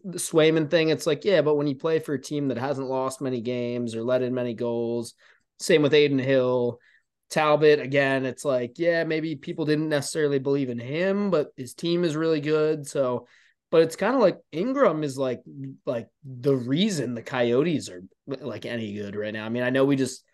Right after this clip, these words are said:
talked about a lot of their forwards being really, really hot as well, but, like,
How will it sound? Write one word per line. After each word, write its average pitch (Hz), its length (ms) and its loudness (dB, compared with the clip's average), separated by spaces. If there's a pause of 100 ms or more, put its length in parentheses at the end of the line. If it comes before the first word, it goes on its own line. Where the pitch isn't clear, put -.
(300)
talked 131 280 2
about 127 200 4
a 120 60 2
lot 123 160 2
of 120 80 -2
their 120 80 -2
forwards 120 580 -2
being 120 220 -4
really, 120 520 -2
really 127 260 -4
hot 117 460 -4
as 120 200 -4
well, 123 360 2 (440)
but, 123 160 2
like, 120 340 0